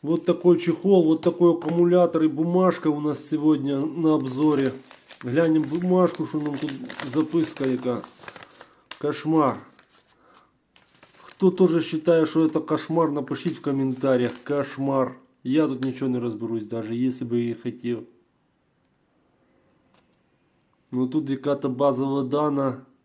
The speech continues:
Це надо К Г Б, С Б У и Ф Б Р американский вызывать, хай читают. А у нас сегодня на разборе вот такий аккумулятор.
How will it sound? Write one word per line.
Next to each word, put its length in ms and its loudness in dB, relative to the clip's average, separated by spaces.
Це 160 -4
надо 420 -2
К 160 0
Г 160 -2
Б, 400 2
С 160 -4
Б 220 -2
У 340 4
и 100 -4
Ф 180 0
Б 160 -2
Р 360 2
американский 680 -4
вызывать, 460 -2
хай 220 -4
читают. 500 -4
А 80 -4
у 120 2
нас 280 2
сегодня 240 4
на 120 2
разборе 480 4
вот 180 2
такий 280 4
аккумулятор. 760 0